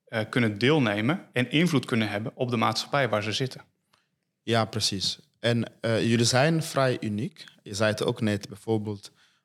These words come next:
Speaker 2: wat, eh, jullie doen met de luchtkwaliteit, dat is vrij uniek, ook op Europees niveau.
Speaker 1: Ja.
Speaker 2: Want voor zover ik weet, zijn jullie de enige bibliotheek die op deze manier met citizen science, eh,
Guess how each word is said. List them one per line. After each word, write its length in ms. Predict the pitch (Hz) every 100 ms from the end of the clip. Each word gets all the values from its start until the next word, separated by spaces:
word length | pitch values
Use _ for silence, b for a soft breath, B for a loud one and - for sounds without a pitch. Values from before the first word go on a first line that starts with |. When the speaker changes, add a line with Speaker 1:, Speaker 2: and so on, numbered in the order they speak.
| _
Speaker 2:
wat, 300 | 110 98 -
eh, 100 | 104
jullie 240 | 107 107
doen 220 | 101 110
met 180 | 107 101
de 120 | 104 101
luchtkwaliteit, 640 | 110 - 101 95 107 101
dat 100 | 104
is 80 | -
vrij 220 | 110 104
uniek, 260 | 104 113
ook 200 | - 113
op 160 | 107 113
Europees 420 | 101 104 113 110
niveau. 300 | 104 95 120 B B B
Speaker 1:
Ja. 80 | -
Speaker 2:
Want 260 | 123 - - -
voor 180 | - 120
zover 360 | 135 139 143
ik 180 | 143 143
weet, 200 | 135 135
zijn 160 | 135 127
jullie 160 | 135
de 140 | 127 -
enige 640 | 131 139 117 - 110 107 - _ _ _ _
bibliotheek 720 | 107 110 110 107 - 131 127
die 300 | 113 120 117 -
op 160 | - 107
deze 240 | 113 117 110
manier 440 | 107 107 113 95
met 180 | 104 101
citizen 400 | 120 107 110 104
science, 540 | - 110 104 95
eh, 60 | -